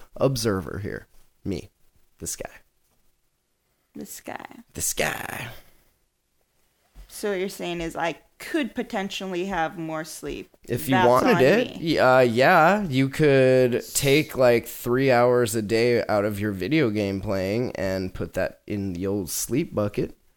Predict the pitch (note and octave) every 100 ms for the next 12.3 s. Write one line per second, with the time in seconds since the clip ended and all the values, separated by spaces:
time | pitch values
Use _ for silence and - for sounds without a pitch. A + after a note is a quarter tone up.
0 | _ _ _ _ _ _ G#3+ A#3 A3 F#3+
1 | G3 F#3 - C3+ C#3+ C#3+ G3 A#2+ C3+ D3
2 | - A2+ A2+ C3+ A#2+ D#3 D3+ - D2+ D3
3 | G2 D#2 B2+ E2 - - C2 - D3 C#3
4 | - - C#3+ - G#2+ C3+ F2+ F2 G2 A2
5 | C3+ - - C3+ - - - _ _ _
6 | _ - - - _ _ _ _ _ _
7 | _ _ _ _ - G3+ F#3+ - - E3
8 | F3+ F#3 G3 - F#3 F#3 - F3+ F3 E3
9 | E3+ _ _ _ _ _ - - - _
10 | _ _ _ _ _ _ _ - D#3 C#3
11 | D#3+ G2 G2 C3+ C3 - - - D#2+ G1+
12 | - G#1